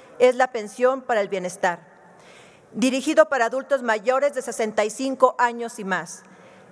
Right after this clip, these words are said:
que radican en el territorio nacional. El secretario de Hacienda,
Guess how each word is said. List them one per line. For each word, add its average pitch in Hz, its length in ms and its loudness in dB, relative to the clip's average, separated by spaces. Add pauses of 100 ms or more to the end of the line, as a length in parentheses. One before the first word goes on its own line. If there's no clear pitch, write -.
(280)
que 233 100 8
radican 247 480 0
en 262 120 0
el 220 100 -2
territorio 233 520 0
nacional. 190 560 -4 (640)
El 247 160 4
secretario 285 500 0
de 311 100 2
Hacienda, 254 720 0